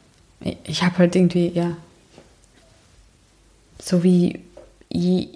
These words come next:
jeder Mensch wahrscheinlich irgendwie eine Vorliebe für bestimmte Klangästhetiken und viele finden das vielleicht auch irgendwie schier oder blöd, aber ja, ich hab halt, das ist halt dann so mein, mein Klang.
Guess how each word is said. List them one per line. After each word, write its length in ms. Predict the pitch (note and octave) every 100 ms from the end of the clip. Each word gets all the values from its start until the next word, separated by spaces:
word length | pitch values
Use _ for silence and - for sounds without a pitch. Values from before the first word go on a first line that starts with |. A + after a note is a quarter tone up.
| - - -
jeder 600 | - F#3+ G3+ F3+ F#3 G3
Mensch 300 | F#3 F3+ F3+
wahrscheinlich 340 | F3+ F3+ F#3 F3+
irgendwie 280 | F#3 F3+ F#3
eine 180 | F3+ F3+
Vorliebe 520 | - F#3 F#3+ G3 F#3
für 320 | F#3+ F#3 F3
bestimmte 760 | F3+ - - G3 F3+ F#3 F3+ F#3 - - - -
Klangästhetiken 1080 | - F#3 G#3 A3+ G#3+ - G#3 G#3 A3+ G#3+ G#3+
und 240 | F#3+ F3 -
viele 260 | F3+ F3+
finden 240 | F3 F#3 F3+
das 160 | E3
vielleicht 320 | - D#3+ -
auch 80 | E3+
irgendwie 400 | E3+ F3 F3 E3+ - - -
schier 300 | - F#3+ A3 -
oder 160 | F#3+
blöd, 360 | F3+ F#3+ G3+ G#3+
aber 300 | F#3 F#3 F#3 - - - - - -
ja, 340 | - F#3 E3+ D#3 - - _ - _
ich 200 | F3+ -
hab 100 | D#3+
halt, 160 | D#3+ D#3
das 160 | - E3+
ist 140 | E3
halt 200 | F3+ E3
dann 140 | E3+ E3
so 140 | F3
mein, 380 | E3 D#3+ E3 -
mein 240 | E3+ E3+
Klang. 400 | E3 E3+ F3 E3